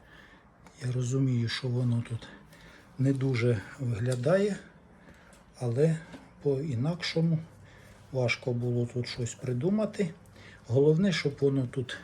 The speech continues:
ну, десь міліметрів вісім має трошечки тут виступ углиб. Сподіваюсь, що воно тут нічому не буде заважати. Я ще на магнітофоні не міряв, ну, мені здається, що там є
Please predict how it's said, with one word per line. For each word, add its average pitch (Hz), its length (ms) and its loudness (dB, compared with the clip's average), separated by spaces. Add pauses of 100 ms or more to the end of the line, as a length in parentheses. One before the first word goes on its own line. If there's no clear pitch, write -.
(800)
ну, 165 120 0
десь 131 340 0
міліметрів 131 760 0 (180)
вісім 127 480 0 (180)
має 123 320 -2
трошечки 123 600 -6
тут - 280 -10 (440)
виступ 175 520 0
углиб. 160 460 2 (840)
Сподіваюсь, 139 640 -2
що - 200 -4
воно 135 260 0
тут - 280 -8
нічому 131 420 0
не 123 120 2
буде 123 320 0
заважати. 120 680 0 (680)
Я 123 100 0
ще - 220 -2
на 123 140 2
магнітофоні 127 680 -4
не 139 180 -2
міряв, 202 360 0
ну, 156 120 -6 (600)
мені 139 240 0
здається, 143 440 -2
що - 200 -2
там 127 240 -6 (360)
є 127 260 -2